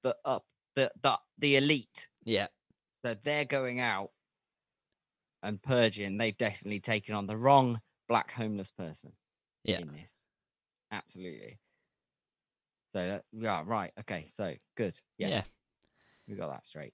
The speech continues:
Speaker 2: And also you get, like, that split, like, these houses that this family is in is in a very nice area where they're like, "It's not gonna happen here because we're well off."
Speaker 1: Yes.
Speaker 2: It's not,
Speaker 1: And we
Speaker 2: it's
Speaker 1: put
Speaker 2: purge night. We are,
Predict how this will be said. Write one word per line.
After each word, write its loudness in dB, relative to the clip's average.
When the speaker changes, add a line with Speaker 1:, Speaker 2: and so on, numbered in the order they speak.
Speaker 2:
And 6
also 8
you 10
get, 6
like, 6
that 4
split, 2
like, 0
these 4
houses 8
that -4
this 4
family 4
is 2
in 4
is 2
in 4
a 2
very 6
nice 2
area 0
where 2
they're 2
like, 0
"It's -4
not 2
gonna 0
happen -4
here 0
because -6
we're 2
well 0
off." -4
Speaker 1:
Yes. 4
Speaker 2:
It's 2
not, 8
Speaker 1:
And 0
we 6
Speaker 2:
it's 6
Speaker 1:
put 0
Speaker 2:
purge 10
night. 2
We 4
are, 8